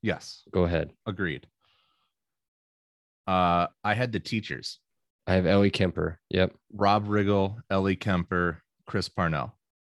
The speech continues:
Speaker 2: I just have Ellie Kemper. Chris Parnell's, he's an honorable mention, but Ellie Kemper for sure. She
Speaker 1: So
Speaker 2: is
Speaker 1: I
Speaker 2: incredible in this movie.
Speaker 1: Yes. And Rob Riggle, who I think you and I are both hit or miss on, don't
Speaker 2: Mm-hmm.
Speaker 1: have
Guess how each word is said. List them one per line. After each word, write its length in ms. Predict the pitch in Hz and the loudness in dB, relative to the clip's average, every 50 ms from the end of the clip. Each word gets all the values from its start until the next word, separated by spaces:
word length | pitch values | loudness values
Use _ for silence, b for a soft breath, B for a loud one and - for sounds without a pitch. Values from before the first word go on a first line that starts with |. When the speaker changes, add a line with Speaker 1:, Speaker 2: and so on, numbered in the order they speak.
| _ _ - | _ _ -8
Speaker 2:
I 80 | 92 82 | -6 -2
just 220 | 80 87 - - | -2 -2 0 2
have 160 | 92 87 87 | 2 2 2
Ellie 180 | 90 87 85 82 | 0 -2 -2 -4
Kemper. 340 | - - 85 78 - 80 80 | -4 -6 -6 -4 -6 -6 -4
Chris 240 | - - 131 135 | 0 2 2 2
Parnell's, 460 | - - 127 120 117 117 110 107 101 - b b b b b b b _ - | 4 4 4 6 6 6 6 4 4 0 b b b b b b b _ 2
he's 160 | 139 135 127 | 4 4 6
an 80 | 123 110 | 6 6
honorable 400 | 101 98 98 95 90 87 87 85 | 6 6 4 2 2 0 -2 -2
mention, 340 | 82 80 80 - - - - _ _ - | -4 -6 -8 -10 -12 -14 -16 _ _ -8
but 160 | - - - | -4 -2 2
Ellie 200 | 85 95 90 85 | 4 4 4 2
Kemper 280 | - - 85 - 76 73 | 2 -2 -4 -4 -4 -10
for 160 | - - 82 | -8 -10 -10
sure. 220 | - - 69 69 | -10 -8 -10 -8
She 260 | - - 95 95 90 85 | -4 0 2 2 2 2
Speaker 1:
So 140 | - - 90 | 2 2 2
Speaker 2:
is 80 | 87 87 | 2 2
Speaker 1:
I 80 | 107 - - | 2 0 0
Speaker 2:
incredible 1120 | 98 95 98 101 104 101 - _ _ - - - - 101 85 80 78 76 69 69 65 67 69 | 0 0 2 2 0 -2 -4 _ _ -20 -20 -16 -8 -4 -2 -2 0 -2 -2 -6 -8 -12 -12
in 40 | 69 | -14
this 120 | 69 - - | -14 -14 -8
movie. 100 | - 104 | -4 -2
Speaker 1:
Yes. 280 | 87 69 85 - - - - | -2 -2 -4 -6 -12 -6 -2
And 280 | 117 110 110 104 101 107 | 0 0 0 0 0 0
Rob 340 | 113 120 135 165 160 120 | 2 4 4 2 2 0
Riggle, 480 | 120 117 107 92 90 85 95 127 123 117 - | 0 0 0 2 2 0 -2 -2 -6 -6 -4
who 460 | 117 107 101 98 95 92 92 90 - _ - | 0 0 2 2 0 0 -2 -6 -8 _ -4
I 100 | 104 101 | -2 -2
think 300 | - 135 127 131 - - | -2 -2 -4 -4 -4 -4
you 200 | 107 107 113 113 | -2 0 0 0
and 120 | 104 98 | 2 2
I 120 | 95 98 95 | 2 2 2
are 180 | 87 85 85 | 2 2 0
both 420 | 78 - - 95 92 92 95 - - _ _ _ _ _ _ _ _ _ _ _ _ _ _ _ _ | -2 -4 -6 -4 -4 -4 -4 -8 -10 _ _ _ _ _ _ _ _ _ _ _ _ _ _ _ _
hit 200 | - - 117 110 | -2 2 2 4
or 140 | 101 95 90 | 4 4 2
miss 300 | 90 98 95 90 - - | 2 2 0 0 0 0
on, 420 | 90 85 85 80 78 80 85 95 - - | 0 0 0 0 -2 -4 -6 -8 -6 -2
don't 200 | 95 90 95 95 | 0 0 2 2
Speaker 2:
Mm-hmm. 80 | 92 | 0
Speaker 1:
have 320 | 90 85 85 80 80 78 | 0 0 0 -2 -4 -8